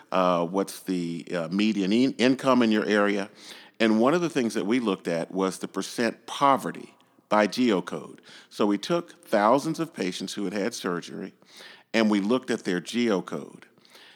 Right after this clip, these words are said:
And then we separated them by race, white patients, black patients, and we geocoded them. And we found that as poverty increased, in their area where they lived,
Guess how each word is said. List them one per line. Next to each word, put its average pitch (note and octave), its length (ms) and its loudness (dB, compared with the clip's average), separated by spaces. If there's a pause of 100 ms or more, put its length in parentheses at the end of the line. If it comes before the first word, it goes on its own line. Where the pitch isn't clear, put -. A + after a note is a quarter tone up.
(160)
And A#2 220 4
then C3+ 200 6
we A#2+ 120 4
separated A2+ 560 2
them G2 160 2
by F#2 140 4
race, F#2 600 -2
white G#2 280 -2
patients, G2 380 -4
black F2+ 280 -4
patients, D2+ 460 -10 (260)
and A2 140 2
we G#2 80 2
geocoded F#2 560 -2
them. - 200 -20 (520)
And A#2 180 4
we A2+ 120 6
found G#2+ 840 2
that G2+ 200 2
as F#2+ 220 -2
poverty C3+ 800 0
increased, A#2 800 -4 (640)
in G2+ 180 2
their F#2 320 2
area G#2+ 400 4
where F#2+ 200 2
they F#2 140 0
lived, A2 480 -2